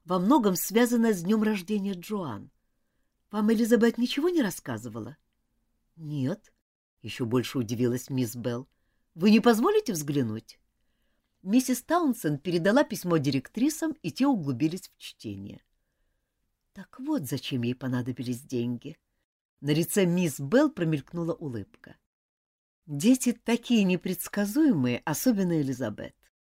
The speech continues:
Она просто уникальный ребенок. Может быть, несносная и при этом очень порядочная.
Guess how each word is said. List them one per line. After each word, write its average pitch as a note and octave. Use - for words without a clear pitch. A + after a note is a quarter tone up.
Она A3
просто C4
уникальный D#3
ребенок. A2
Может A3+
быть, B3+
несносная C4
и F#3
при G3
этом F#3+
очень C4
порядочная. B2+